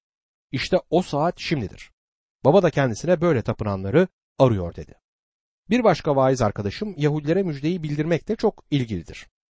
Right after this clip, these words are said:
Topluluğunda Yahudiliğin geleneksel simgesi olan, üzerinde yedi mum bulunan yedi kollu bir şamdan vardı. Bunu Yahudi halkına karşı bir sorumlulukları olduğunu hatırlamalarına yardımcı olması için bulundurduklarını söyledi.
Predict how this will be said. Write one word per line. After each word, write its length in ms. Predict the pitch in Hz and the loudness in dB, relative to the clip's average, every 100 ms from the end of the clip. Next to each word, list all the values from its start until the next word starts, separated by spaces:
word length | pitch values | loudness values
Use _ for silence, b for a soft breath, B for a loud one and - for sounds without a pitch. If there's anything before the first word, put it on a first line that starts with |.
| _ _ _ - | _ _ _ -2
Topluluğunda 540 | 180 - 156 135 156 | -2 0 0 0 2
Yahudiliğin 600 | 190 156 151 147 170 214 | 2 0 0 -2 -2 -2
geleneksel 520 | 175 156 156 - 170 | 2 4 2 2 0
simgesi 580 | 135 131 113 107 110 90 _ _ _ _ | 2 -2 -4 -4 -6 -10 _ _ _ _
olan, 280 | 120 113 185 | -2 0 0
üzerinde 400 | 147 139 147 156 | -2 0 0 0
yedi 280 | 165 143 160 | 0 2 2
mum 220 | 160 110 85 _ - | 0 -2 -6 _ -6
bulunan 420 | 131 110 160 202 - _ _ | -4 2 2 0 -6 _ _
yedi 220 | 120 156 226 | 0 0 0
kollu 320 | 147 120 175 | -2 -2 -2
bir 240 | 226 - - | -4 -6 -8
şamdan 480 | - 147 110 95 | 0 0 2 -4
vardı. 280 | 92 87 - _ _ _ _ _ _ _ _ | -4 -10 -12 _ _ _ _ _ _ _ _
Bunu 300 | 131 180 240 - | -4 -2 -2 0
Yahudi 360 | 135 147 175 | 0 2 0
halkına 400 | 127 110 101 113 | 0 0 -2 -4
karşı 300 | 104 123 131 | 0 0 0
bir 100 | 101 | -4
sorumlulukları 640 | 101 165 147 139 - 123 95 - | -2 -2 0 -2 0 0 0 -6
olduğunu 440 | - 127 110 135 175 | -2 0 0 -4 -4
hatırlamalarına 760 | 170 139 117 107 101 107 190 202 _ _ | -2 0 2 2 -2 0 -2 -2 _ _
yardımcı 540 | 131 143 147 175 165 | 4 6 6 2 0
olması 420 | 196 117 107 101 104 | -2 0 -2 -4 -8
için 280 | - 214 - _ - | -4 -6 -6 _ -6
bulundurduklarını 760 | 139 135 120 113 110 - 104 95 | 0 0 0 -4 -4 -4 -4 -4
söyledi. 400 | - 87 85 | -8 -10 -10